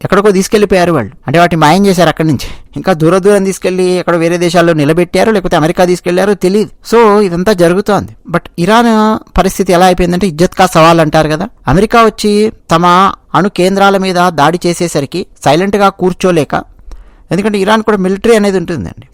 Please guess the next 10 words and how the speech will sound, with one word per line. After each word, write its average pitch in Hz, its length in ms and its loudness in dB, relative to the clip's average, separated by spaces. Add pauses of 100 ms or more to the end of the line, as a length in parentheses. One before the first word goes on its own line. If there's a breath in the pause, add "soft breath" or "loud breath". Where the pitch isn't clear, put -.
ప్రతిసారి 196 480 0
ప్రతి 165 220 -4
దేశానికి 190 480 0
ఉన్నటువంటి 185 340 -4
మిలిటరీకి 202 640 -4
ఒక 185 500 0 (180)
పవర్ 175 220 4
అనేది 196 260 0
ఉంటుంది, 214 320 -4
దానికి 214 560 -2